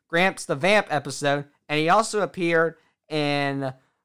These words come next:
the Chiller Diller movie thriller with my, the Phantom Booth of Milo.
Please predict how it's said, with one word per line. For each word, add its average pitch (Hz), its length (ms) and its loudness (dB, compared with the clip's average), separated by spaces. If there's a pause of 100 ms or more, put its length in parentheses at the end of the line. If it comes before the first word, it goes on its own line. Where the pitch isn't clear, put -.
the 147 140 -6
Chiller 180 320 2
Diller 160 260 4
movie 156 260 -2
thriller 123 480 0
with 127 200 -4
my, 147 320 2
the 135 120 -4
Phantom 147 420 -2
Booth 139 300 -4
of 123 100 -4
Milo. 117 540 -2